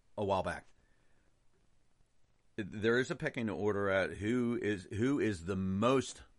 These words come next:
privileged, privileged vessel on the sea and who is the least. So,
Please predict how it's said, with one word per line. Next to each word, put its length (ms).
privileged, 500
privileged 760
vessel 540
on 200
the 100
sea 480
and 220
who 220
is 140
the 100
least. 460
So, 480